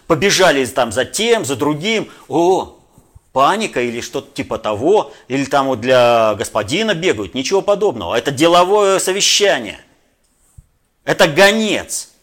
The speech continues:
Это генерал-адъютант, который прибыл от командующего. И, соответственно, этому он должен получить всю информацию о компании,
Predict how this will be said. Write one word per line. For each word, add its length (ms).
Это 160
генерал-адъютант, 1400
который 300
прибыл 400
от 100
командующего. 920
И, 80
соответственно, 560
этому 320
он 80
должен 240
получить 340
всю 220
информацию 580
о 500
компании, 720